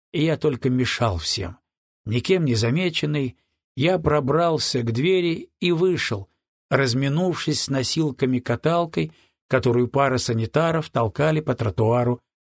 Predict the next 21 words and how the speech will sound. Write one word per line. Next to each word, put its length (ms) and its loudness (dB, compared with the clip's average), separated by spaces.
от 180 0
скорой. 580 -2
«Передайте 500 2
старшему 560 0
инспектору 680 -2
Уорд, 380 -2
что 180 -4
я 160 2
возвращаюсь 720 0
в 80 -6
Сент-Джуд», 680 -2
попросил 600 2
я 160 2
одного 420 0
из 180 0
констеблей, 800 -2
дежуривших 720 0
на 160 0
крыльце 480 0
перед 320 -2
дверью. 500 0